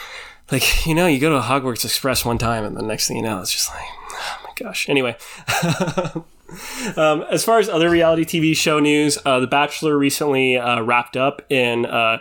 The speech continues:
its train wreck of a season with, uh, Clayton. Uh, it was one of these seasons where I feel like The Bachelor hasn't been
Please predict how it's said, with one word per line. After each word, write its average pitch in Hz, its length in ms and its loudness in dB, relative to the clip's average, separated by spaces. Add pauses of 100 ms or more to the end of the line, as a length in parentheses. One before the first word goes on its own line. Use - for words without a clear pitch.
(300)
its 147 200 0
train 143 320 2
wreck 143 300 2
of 131 120 2
a 120 60 -2
season 139 520 2
with, 117 280 0
uh, 113 200 0
Clayton. 151 480 0 (360)
Uh, 131 240 4
it 185 100 0
was 165 140 4
one 214 100 6
of 208 60 2
these 202 180 2
seasons 170 520 2
where 135 580 2 (500)
I 151 100 0
feel 233 160 4
like 233 100 2
The 196 80 0
Bachelor 156 420 2
hasn't 139 320 2
been 127 300 0